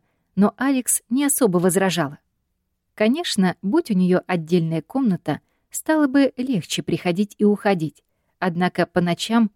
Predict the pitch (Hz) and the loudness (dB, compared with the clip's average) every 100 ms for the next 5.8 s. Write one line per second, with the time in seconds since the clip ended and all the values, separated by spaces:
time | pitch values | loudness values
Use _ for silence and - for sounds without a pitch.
0 | _ - 185 - 170 165 165 170 208 220 | _ -4 -2 -2 -4 -4 -4 0 0 0
1 | - 156 - _ - - - 175 - 180 | -2 -4 -8 _ -10 -6 -2 -2 0 0
2 | 170 170 180 185 175 - 165 151 151 - | 0 -2 0 2 0 0 -2 -2 -6 -2
3 | 220 185 - 143 - _ _ - - 320 | 0 0 -4 -8 -10 _ _ -14 -6 -4
4 | 311 226 214 - - - - 247 226 - | -2 2 4 2 -4 -8 -4 0 0 0
5 | 214 202 165 147 147 139 - - | -4 -2 -2 -2 -6 -6 -10 -10